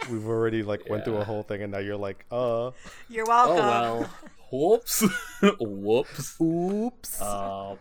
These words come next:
Speaker 2: but yeah, thank you, thank you everyone for, uh, listening. We're gonna do a few round of plugs going on. Uh,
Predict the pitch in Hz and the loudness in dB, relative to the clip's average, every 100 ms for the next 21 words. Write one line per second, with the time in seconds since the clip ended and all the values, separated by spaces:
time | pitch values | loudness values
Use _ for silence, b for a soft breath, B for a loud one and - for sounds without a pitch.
0 | - 113 117 165 139 - 110 117 120 110 | -8 -8 -6 -8 -8 -12 -12 -12 -10 -8
1 | 110 107 107 110 113 110 117 - 117 123 | -8 -10 -12 -10 -8 -6 -8 -4 -4 -4
2 | 120 120 - 113 107 101 95 95 - 95 | -4 -6 -8 -8 -6 -6 -6 -10 -12 -8
3 | 117 - 104 95 175 247 - B B B | -6 -4 -4 -2 -4 -6 -10 B B B
4 | - 120 113 123 117 123 117 113 113 110 | -6 -4 -2 -4 -2 0 0 2 0 -2
5 | - 120 117 117 113 110 117 110 104 - | -4 -2 0 -2 -6 -4 -4 -4 -8 -16
6 | - 110 123 139 - 120 117 110 107 110 | -8 -4 -4 -6 -10 -6 -4 -4 -6 -6
7 | 147 - b b b b - 101 101 98 | -8 -12 b b b b -12 -8 -8 -8
8 | 98 | -8